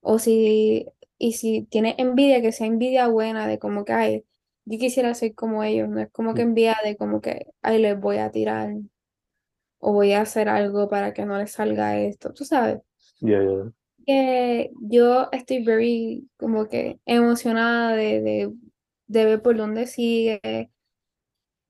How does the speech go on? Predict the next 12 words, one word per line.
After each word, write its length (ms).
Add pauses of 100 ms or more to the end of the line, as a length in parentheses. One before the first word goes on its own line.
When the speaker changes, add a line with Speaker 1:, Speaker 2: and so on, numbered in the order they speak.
(100)
Speaker 1:
y 360
creo 240
que 200
va 380
en 120
buen 220
camino, 680
y 140
yo 100
espero 560
que, 420 (1000)
este, 1300